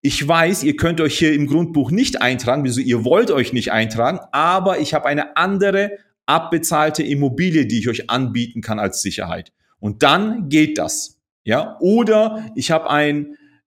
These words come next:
äh, äh, äh, Sparplan auf der Bank oder ein Sparbuch auf der Bank, das in der, in der Höhe vom, vom,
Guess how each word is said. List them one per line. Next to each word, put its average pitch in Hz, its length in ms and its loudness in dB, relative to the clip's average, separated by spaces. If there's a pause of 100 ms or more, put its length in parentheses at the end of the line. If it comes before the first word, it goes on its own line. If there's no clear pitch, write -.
äh, 139 60 0
äh, 139 1200 2
äh, 127 240 -8 (400)
Sparplan 156 840 2
auf 127 200 0
der 131 100 2
Bank 151 320 2
oder 123 140 2
ein 127 140 -2
Sparbuch 156 560 2
auf 120 180 0
der 117 140 0
Bank, 151 300 0
das - 260 -4 (240)
in 139 120 -2
der, 131 120 2
in 131 100 2
der 131 120 2
Höhe 156 220 4
vom, 131 340 -2
vom, 123 220 -4